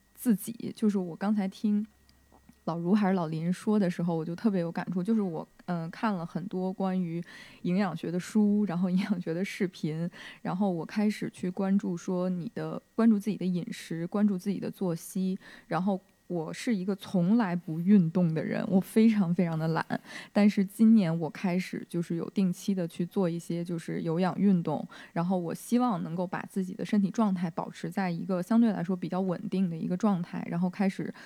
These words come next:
嗯，很认真的去体检，然后去关注自己的生活的一些，呃，不好的习惯，就是努力的去改掉。我就是觉得说我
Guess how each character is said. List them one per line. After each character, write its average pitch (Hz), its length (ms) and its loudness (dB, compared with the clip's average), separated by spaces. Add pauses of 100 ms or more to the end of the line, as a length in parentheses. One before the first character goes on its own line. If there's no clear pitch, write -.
(240)
嗯， 170 180 0
很 165 220 -2
认 208 220 4
真 175 160 2
的 175 100 0
去 165 220 -6
体 165 320 -8
检， 180 280 -6
然 165 160 -6
后 175 120 -2
去 175 160 -6
关 180 200 0
注 180 140 0
自 170 160 -4
己 - 160 -12
的 - 300 -8
生 196 200 0
活 165 240 -4 (140)
的 170 80 -4
一 165 100 -6
些， 170 320 -4 (800)
呃， - 140 -6
不 247 100 2
好 160 160 -4
的 - 100 -6
习 156 280 -6
惯， 180 280 2
就 175 140 -2
是 175 80 0
努 170 180 0
力 185 120 0
的 180 60 0
去 185 120 -4
改 - 260 -4
掉。 170 220 -2 (300)
我 175 100 0
就 233 100 0
是 262 120 -4
觉 180 120 -6
得 190 120 0
说 226 160 0
我 160 280 -2